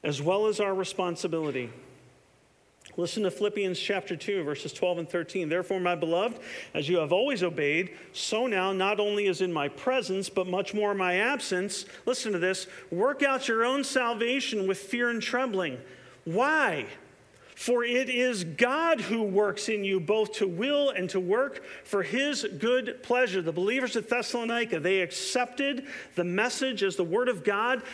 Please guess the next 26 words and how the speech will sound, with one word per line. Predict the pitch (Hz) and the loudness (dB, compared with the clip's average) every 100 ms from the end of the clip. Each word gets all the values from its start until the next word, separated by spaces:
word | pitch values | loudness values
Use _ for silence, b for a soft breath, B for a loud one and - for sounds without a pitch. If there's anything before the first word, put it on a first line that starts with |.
| B | B
They | 190 190 | 0 2
embraced | 185 165 208 262 - 277 | 0 2 2 2 0 -2
it | 247 | 0
as | 196 202 165 | 0 0 2
this | 196 - | 0 0
divine | 202 165 170 208 214 202 156 | -2 0 0 0 2 0 2
work | 196 277 - - B B | 2 2 -2 -10 B B
that | 175 190 185 | 2 2 0
changed | - 247 262 277 | 0 2 2 0
them | 202 262 247 | 0 0 0
from | - 220 | -2 0
the | 208 202 | 2 2
inside | 247 247 - 233 220 226 220 B B 180 - | 2 0 2 2 4 2 0 B B -18 -4
out. | 233 214 151 - - - | 2 2 2 -4 -12 -8
They | 156 147 214 | -6 2 2
were | 240 233 220 | 4 2 2
accepting | 185 - - - 269 269 285 285 | 0 0 0 2 0 2 2 2
it, | 302 302 - B B | 2 -2 -10 B B
they | 175 208 | 2 4
believed | 175 190 170 208 269 220 | 4 2 2 0 -2 0
it, | 294 294 - - | -2 -2 -6 -2
and | 190 | 0
it | 196 190 | 0 0
changed | - 254 254 277 285 226 - 196 - | -2 0 0 0 0 -2 -4 -8 -12
their | 165 147 202 214 226 226 226 - - - | -8 -2 0 2 2 2 0 -4 -12 -2
lives. | 175 196 175 151 123 - - | 0 2 2 0 -2 -6 -8